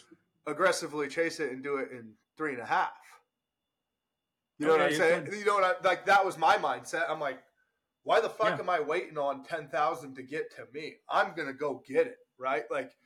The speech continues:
Speaker 2: and
Speaker 1: Yeah.
Speaker 2: I'm gonna swing that bat, and I'm gonna aggressively make these moves. And, you know, it's funny, and,
Speaker 1: Yeah.
Speaker 2: and you know this 'cause of the work you do, but, like, everybody thinks, like, "Oh, a crane operator, like, oh, you're just a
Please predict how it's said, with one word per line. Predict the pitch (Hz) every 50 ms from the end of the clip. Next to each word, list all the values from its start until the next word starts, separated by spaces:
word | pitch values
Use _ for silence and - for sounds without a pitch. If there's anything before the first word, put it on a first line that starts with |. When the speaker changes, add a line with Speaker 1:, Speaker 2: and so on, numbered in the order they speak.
| _ _ _ _ _ -
Speaker 2:
and | 131 143
Speaker 1:
Yeah. | 156 180
Speaker 2:
I'm | 190 190
gonna | 185 175 165
swing | - - - 175 180 185 180 175
that | 170 156 139 131
bat, | 147 156 165 160 143 131
and | 143 135
I'm | 147 165 170
gonna | 165 151 139 131
aggressively | 131 131 135 151 156 151 - 175 156 135 151 147 131
make | 143 143 135 135
these | - 131 123 123 135
moves. | 151 170 175 147 143
And, | 139 139 - -
you | 170 165 165
know, | 170 165 160
it's | 156 -
funny, | - 180 175 190 175 151 139
and, | 131 131
Speaker 1:
Yeah. | 147 156 139 - _ _ _ _ _ _ _ _ _ _ -
Speaker 2:
and | 135 139
you | 156 185
know | 185 170 151
this | 147 156 151
'cause | - - 143 131
of | 139
the | 123
work | 135 175 175 - -
you | 147 135
do, | 131 135 131 143 147 131
but, | 139 139 123 135
like, | 131 123 - _ _ _ _ _ _ -
everybody | 147 170 175 165 175 165 147
thinks, | 139 - 170 160 139 - -
like, | 139 123 117 - -
"Oh, | 147 151 143
a | 131
crane | 131 - 139 135 143 139
operator, | 123 117 - - 120 110 107 110
like, | 110 110 _ _ 123
oh, | 127 131
you're | 127 120 117
just | 120 127 - - - 113
a | 107